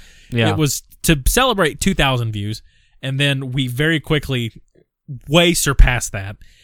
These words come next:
Speaker 2: And we're up to close to twenty-five hundred views. So
Speaker 1: Y'all
Speaker 2: we're
Speaker 1: are
Speaker 2: gonna
Speaker 1: awesome.
Speaker 2: do that at twenty-five hundred.
Speaker 1: Y'all are really the best.
Speaker 2: Yeah, it's pretty,
Speaker 1: But
Speaker 2: it's pretty awesome.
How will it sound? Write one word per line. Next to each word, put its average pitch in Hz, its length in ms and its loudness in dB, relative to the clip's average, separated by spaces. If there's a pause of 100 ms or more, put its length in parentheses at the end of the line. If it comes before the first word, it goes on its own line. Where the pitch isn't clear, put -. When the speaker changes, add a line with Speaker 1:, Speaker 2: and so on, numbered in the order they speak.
(200)
Speaker 2:
And 127 120 -4
we're 135 240 0
up 151 240 2
to 139 240 2
close 156 320 4
to 147 100 0
twenty-five 135 760 2
hundred 101 360 -6
views. 98 300 -8
So 127 140 0
Speaker 1:
Y'all 139 120 10
Speaker 2:
we're 131 80 8
Speaker 1:
are 113 80 6
Speaker 2:
gonna 110 120 4
Speaker 1:
awesome. 120 100 -2
Speaker 2:
do 127 140 2
that 120 140 2
at 110 100 -4
twenty-five 107 540 0
hundred. 101 440 -10
Speaker 1:
Y'all 135 140 8
are 131 100 6
really 120 240 2
the 107 100 -2
best. 101 380 -2
Speaker 2:
Yeah, 107 140 2 (100)
it's - 140 -12
pretty, 135 260 8
Speaker 1:
But - 80 -4
Speaker 2:
it's 123 140 -2
pretty 120 220 0
awesome. 98 280 -6